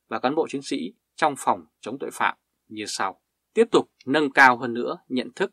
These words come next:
của lãnh đạo, chỉ huy và cán bộ chiến sĩ trong lực lượng Công an Nhân dân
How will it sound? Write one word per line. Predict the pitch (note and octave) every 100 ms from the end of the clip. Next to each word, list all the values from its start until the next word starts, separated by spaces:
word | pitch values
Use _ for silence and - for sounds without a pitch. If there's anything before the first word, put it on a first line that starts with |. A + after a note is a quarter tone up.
| _
của | -
lãnh | F#2 D3+
đạo, | D3 A#2 - _ _ _
chỉ | - A2+
huy | D3 E3 D3 _
và | -
cán | - C#3
bộ | D#3 -
chiến | B2+ D#3+
sĩ | - C3+ - _ _
trong | - F#3+
lực | C3
lượng | - - -
Công | C#3 C3+
an | C3 B2
Nhân | B2 A2+
dân | A2+ A2+ G#2+